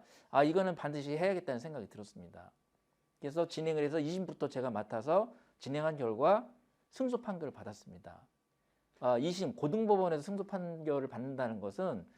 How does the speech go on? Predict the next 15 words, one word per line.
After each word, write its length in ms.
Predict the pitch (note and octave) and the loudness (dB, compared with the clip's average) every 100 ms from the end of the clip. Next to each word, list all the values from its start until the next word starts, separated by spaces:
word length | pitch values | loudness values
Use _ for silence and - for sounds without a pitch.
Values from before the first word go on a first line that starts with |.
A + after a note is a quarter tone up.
| - _ - | -20 _ -12
어, 100 | B2 | -6
상당히 320 | G3 G3 E3+ | -2 0 0
의미가 380 | C3+ D3 C#3 A#2 | 0 0 0 0
있고, 500 | - F3+ A3 A#3+ - _ - | 0 2 2 0 -14 _ -12
더군다나 400 | C#3 D#3+ F3+ D#3+ | -4 0 2 2
일 160 | E3 G3 | 2 0
심에서 340 | G3+ F3 D#3 D#3+ | 0 0 0 -2
패소한 480 | A#3 G#3+ G#3+ F#3+ | -2 0 2 2
사건을 760 | E3 G3+ - D3+ C3+ F3+ C3 - _ _ _ _ | 0 -8 -4 -4 0 0 0 -2 _ _ _ _
이 180 | D3+ G3 | -2 0
심에서 480 | G3 G#3 F#3+ D#3+ E3 | 0 0 2 2 0
뒤집는다는 720 | - A#2+ D3+ D3+ C#3+ C3+ B2 | -2 -8 -6 -4 -2 -2 -2
것은 220 | A2 C3 | -4 -8
상당히 420 | C#3+ - D4 C#4+ A#3+ | -10 -10 -8 -4 -2
어렵습니다. 640 | C#3+ - G2 F#2 C#3+ E2+ | -2 -4 -6 0 -2 -2